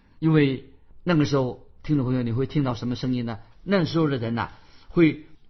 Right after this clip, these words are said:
一片哀嚎的声音，到处都听到哀哭的声音。有人这样形容说，那个时候哀哭的声音呐，响彻云霄，就是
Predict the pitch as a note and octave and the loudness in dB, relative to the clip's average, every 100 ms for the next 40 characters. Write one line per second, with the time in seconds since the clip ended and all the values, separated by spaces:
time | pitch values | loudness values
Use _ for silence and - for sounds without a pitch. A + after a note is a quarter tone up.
0 | - A#3+ - - G#3+ C3+ G#2 - - - | -6 -6 -4 2 2 2 -4 -12 -20 -6
1 | - F#3 E3+ - G#2+ A#2 D3 C#3 C3 - | 0 0 0 -2 -6 -6 -4 -6 0 0
2 | - - F3+ - E3+ E3+ - - - - | 0 -4 -4 -4 -4 -4 -4 -12 -20 -6
3 | - F3 - D#3 A#2+ C#3+ C3 B2+ - - | -2 -2 -2 -4 -4 -4 -4 -6 -12 -20
4 | _ _ - A#2+ C#3 D#3 C#3 C3 C3+ C3 | _ _ -6 0 2 2 0 -2 -4 -4
5 | A2 D#3 - - - - G#3 D#3 A2 D3+ | -4 -4 -6 -18 -14 -4 -2 0 2 2
6 | A#2 - _ D3 D#3+ D#3 D3+ C3+ - C3+ | 0 -8 _ -6 -6 -4 -4 -6 -6 -6
7 | C3+ A#2+ E2+ - - - - - A2+ A#2+ | -4 -6 -8 -14 -10 -8 -4 -4 -2 -4
8 | G#2+ - F3+ B2+ - - G#2+ C#3 - A#2+ | -4 -4 -2 -2 -8 -10 -4 -2 -2 -6
9 | A2+ - - D3+ E3 | -8 -14 -14 -10 -12